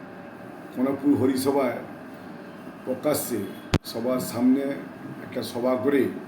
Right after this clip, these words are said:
তিনি আমাদের ওয়ার্ডে গরিব শ্রেণীর মানুষকে ধমকিয়েছেন, বলেছেন যে এখানকার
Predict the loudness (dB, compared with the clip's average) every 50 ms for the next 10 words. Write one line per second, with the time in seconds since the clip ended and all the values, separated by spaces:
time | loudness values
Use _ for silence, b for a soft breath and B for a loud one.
0 | -12 -12 -14 -14 -14 -14 -14 -14 -14 -14 -14 -14 -14 -12 -4 0 4 6 6 6
1 | 6 6 4 4 4 4 4 4 4 2 2 -2 -6 -10 -12 -12 -10 -6 -2 0
2 | 2 4 4 4 4 4 4 2 0 -2 -4 -8 -4 -2 2 2 4 2 2 2
3 | 0 2 2 4 4 4 2 2 0 0 -2 0 0 0 2 2 2 2 2 2
4 | 2 2 2 0 -2 -8 -12 -14 -14 -14 -14 -14 -14 -14 -14 -14 -14 -14 -12 -8
5 | -2 2 4 4 4 6 4 6 6 6 4 2 0 -2 -8 -10 -10 -12 -10 -6
6 | -2 -2 0 0 0 -2 -2 -4 -6 -6 -6 -4 -2 0 2 4 4 4